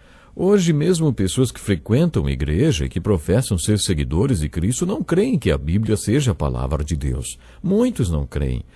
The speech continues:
Eles não acreditam que o ensino de Jesus seja a palavra de Deus.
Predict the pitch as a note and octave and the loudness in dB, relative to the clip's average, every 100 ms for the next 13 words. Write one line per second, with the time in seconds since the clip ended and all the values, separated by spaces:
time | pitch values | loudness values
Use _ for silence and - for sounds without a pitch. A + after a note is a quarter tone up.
0 | - - - F#3 F#3 G3+ G#3 F3 C3 B2 | -20 -6 0 2 2 2 0 0 0 2
1 | G3 - G#2+ A#2 B2 A2 - F3+ F3 G#2+ | 0 0 -2 0 0 0 2 0 2 2
2 | A2+ F#2 A2+ C#3 B2 C3 D#3+ - B2 C3+ | 2 2 2 0 0 0 0 0 -2 0
3 | D3+ F#3+ E3 E3 D#3 | 0 -2 -2 -2 -6